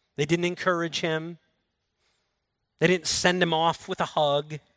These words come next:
They certainly didn't submit to his work or to his mission. I'm gonna take a quick aside here. I recall many years ago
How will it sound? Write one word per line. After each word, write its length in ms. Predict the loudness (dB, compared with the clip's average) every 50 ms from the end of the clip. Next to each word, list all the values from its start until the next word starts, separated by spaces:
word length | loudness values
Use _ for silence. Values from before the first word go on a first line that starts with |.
| _ _ _ _ _ _
They 80 | -10 -6
certainly 300 | -2 -2 -2 0 0 0
didn't 220 | 0 0 -2 -2
submit 800 | -2 -4 -4 -4 -4 -6 -6 -6 -4 0 0 0 0 -2 -6 -16 -18 -18 -20 -12 _
to 200 | -6 -6 -4 -4
his 560 | -4 -4 0 2 2 2 2 0 -2 -6 -6 -8 -10 -16 -18
work 560 | -14 -6 -4 -2 0 0 0 -2 -4 -10 -18 -18 -20 -16 -12
or 80 | -10 -8
to 180 | -6 -6 -6
his 340 | -4 -4 -4 -6 -6 -6 -10
mission. 640 | -12 -10 -10 -10 -10 -10 -12 -14 -16 -20 -20 -20 -20 _ _ _ _ _ _ _ _ _ _ _ _ _ _ _ _ _ _ _ _ _ _ -20 -20 -20 -20 -20 _ _ _ _ _ _ _ _ _ _ -14
I'm 60 | -10
gonna 100 | -10 -10
take 160 | -10 -10 -10
a 80 | -12 -14
quick 260 | -10 -10 -10 -8 -8
aside 520 | -10 -10 -8 -6 -4 -2 -2 -2 -2 -4 -6
here. 280 | -8 -12 -12 -14 -16 _ _ _ _ _ _ _ _ _ _ _ _ _ _ _ _ _ _ _ _ _ _ _ -6
I 40 | -6
recall 360 | -4 -2 0 2 2 2 2
many 220 | 0 -2 -2 -2
years 240 | -2 -2 -2 -2 -4
ago 380 | -4 -4 -4 -4 -4 -6 -8